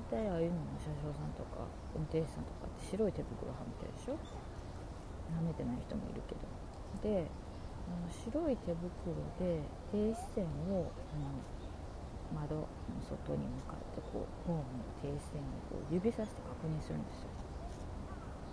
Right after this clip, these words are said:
で、その停止線を確認するのは大体決まった動きやけど、人によって違うし、ちょっと。だらー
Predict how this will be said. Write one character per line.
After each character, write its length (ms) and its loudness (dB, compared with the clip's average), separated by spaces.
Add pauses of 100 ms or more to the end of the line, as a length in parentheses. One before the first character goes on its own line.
(840)
で、 160 -2
そ 80 6
の 160 8
停 120 -2 (120)
止 60 2 (140)
線 120 6
を 160 4
確 280 2
認 280 10
す 160 2
る 320 8 (800)
の 100 8
は 140 4
大 160 6
体 220 6
決 160 0
ま 120 8
っ 40 6 (100)
た 60 4
動 180 4
き 120 -2
や 40 2 (100)
け 100 4
ど、 360 4
人 240 2 (100)
に 60 4
よ 80 4
っ 40 2
て 100 2
違 20 -6
う 40 -6 (360)
し、 80 -6
ち 80 -4
ょ 40 -4
っ 140 -6
と。 80 -2 (840)
だ 160 2
ら 80 4
ー 40 4